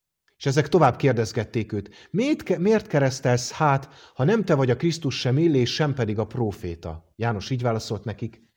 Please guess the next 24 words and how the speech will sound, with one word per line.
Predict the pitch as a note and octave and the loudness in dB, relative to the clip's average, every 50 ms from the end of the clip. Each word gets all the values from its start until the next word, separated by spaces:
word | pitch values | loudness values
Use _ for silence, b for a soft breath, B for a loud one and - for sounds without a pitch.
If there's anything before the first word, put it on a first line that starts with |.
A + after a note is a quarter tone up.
| b b b b b b b | b b b b b b b
„Én | b - B2+ B2 A#2+ | b 0 2 2 4
vízzel | C3 E3+ F3 C#3+ B2+ D#3+ D3+ C#3+ | 6 4 4 6 6 6 6 6
keresztelek, | D3 E3+ D#3 D#3+ D#3 D#3 - - E3+ E3+ E3 D3+ | 6 4 4 4 4 2 2 0 2 2 2 2
de | D3 D3 | 0 -2
közöttetek | D3 - D#3+ C#3+ D#3 C#3 C#3+ - C3 B2 C3 B2 B2 - | 2 2 2 2 2 0 0 0 -2 0 0 -2 0 0
áll | A2+ A2 A2 | 0 0 0
az, | - - C#3 C#3+ D#3 D#3 - - - - _ _ _ _ _ _ _ | 0 2 2 2 2 0 -4 -14 -16 -20 _ _ _ _ _ _ _
akit | - C3 B2+ - C#3 B2+ C3 | -10 -10 -6 -4 -4 -4 0
ti | - C3+ | 2 2
nem | C#3 C#3+ C#3 | 4 4 4
ismertek, | C3 B2 - B2 B2 B2 B2 A#2+ - D3 C#3 C#3 - - _ _ _ _ _ _ _ _ b b b | 2 0 0 0 0 0 0 0 0 -2 -2 -2 -4 -12 _ _ _ _ _ _ _ _ b b b
aki | - - - C#3 D3 | -12 -10 -6 -2 -2
utánam | D3+ C#3+ - F3 D#3+ D#3+ D#3 D#3+ D#3+ D#3 | -2 4 6 6 6 6 6 4 4 4
jön, | D#3 D#3 | 4 4
és | D#3 D3+ D3 F#3 | 2 2 2 4
arra | E3+ E3 D#3 C#3 | 6 6 6 6
sem | B2 - D3+ C3+ B2 | 2 2 0 0 2
vagyok | B2 A#2+ A#2 A#2 - | 2 2 0 0 0
méltó, | B2+ C3 C#3 D3 D3 C#3+ C#3+ D#3 D3 | 2 4 4 6 4 4 2 2 2
hogy | C#3+ D3 D3 | 2 2 2
a | C#3+ | 2
saruja | C#3+ - E3+ D#3 C#3 A#2+ A2+ G#2 G2 | 0 2 2 2 2 2 2 0 -2
szíját | - - A#2 G#2+ A2 A2 G#2+ A2 - | -4 -4 -4 -2 0 0 0 0 -2
megoldjam.” | A2 G#2 F#2 F2+ G2 F2 E2 E2 E2 F2 D#2 D#2+ D#2+ D#2+ | -4 -6 -4 -4 -4 -6 -6 -6 -8 -8 -8 -8 -10 -12